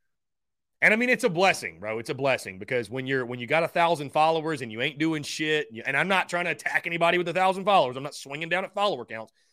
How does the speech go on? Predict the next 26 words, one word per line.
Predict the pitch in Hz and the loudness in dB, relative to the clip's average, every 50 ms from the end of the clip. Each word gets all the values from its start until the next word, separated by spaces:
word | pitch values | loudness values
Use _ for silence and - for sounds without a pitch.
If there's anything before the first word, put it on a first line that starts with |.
| _ _ _ | _ _ _
but | - 151 | -4 -2
I'm | 156 175 196 185 | 0 0 0 0
just | 175 156 - - | -2 -4 -2 0
saying, | 180 170 160 151 139 | 2 4 4 4 2
like, | 135 131 131 - | 2 0 0 0
when | 139 131 135 | -4 -4 -2
you're | 147 147 139 135 | 0 0 2 2
a, | 131 127 127 120 110 - _ _ _ _ _ _ _ _ | 2 2 0 0 -4 -6 _ _ _ _ _ _ _ _
when | 131 156 170 170 | -6 -4 -4 0
you're | 165 175 180 160 | 0 2 4 4
a | 147 143 127 | 4 4 2
harmless, | - - - 170 180 190 196 190 180 180 175 165 - | -2 -4 0 4 4 4 4 4 2 0 0 0 -2
when | - 147 143 | -4 -6 0
you're | 151 190 202 | 2 2 2
viewed | 160 135 156 175 185 190 190 190 170 | 2 0 0 0 2 2 2 2 2
as, | 160 143 151 | 2 2 4
like, | 165 156 151 156 | 2 2 4 2
a, | 147 131 131 120 - _ _ _ | 2 2 0 -2 -4 _ _ _
<clears throat> | _ _ _ _ 302 | _ _ _ _ 8
you | 330 339 302 277 214 170 143 127 151 | 10 10 10 10 6 4 0 -2 0
know, | 151 139 | 0 0
when | 127 139 139 131 | 0 -2 -2 -2
you're | 156 170 | -2 -2
viewed | 151 127 156 175 185 175 | -2 -2 -4 0 0 0
as | 165 131 | 2 2
a, | 147 135 131 123 107 | 2 2 2 0 0